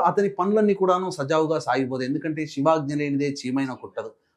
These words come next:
అట్టి శివునికి ప్రీతికరమైనటువంటి మూడవ సోమవారం రోజున మనం చేస్తున్నటువంటి కారణం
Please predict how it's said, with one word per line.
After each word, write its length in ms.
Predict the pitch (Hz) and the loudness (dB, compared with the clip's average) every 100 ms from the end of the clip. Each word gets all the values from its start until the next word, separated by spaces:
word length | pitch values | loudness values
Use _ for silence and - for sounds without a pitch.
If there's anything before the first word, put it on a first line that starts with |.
| - | -8
అట్టి 220 | 160 - | -4 -2
శివునికి 340 | - 214 240 240 | 2 2 4 2
ప్రీతికరమైనటువంటి 960 | - 214 202 196 185 180 175 156 160 | 2 0 2 4 4 2 0 0 0
మూడవ 360 | 139 151 190 196 | 4 6 6 6
సోమవారం 580 | 190 156 151 143 135 135 | 4 0 2 2 2 0
రోజున 260 | 120 127 165 220 - _ _ | -2 -2 -2 -2 -6 _ _
మనం 140 | 139 147 143 | 0 2 0
చేస్తున్నటువంటి 540 | 156 160 165 156 147 | -2 0 -4 -2 -6
కారణం 380 | 135 123 131 135 | -2 0 0 -2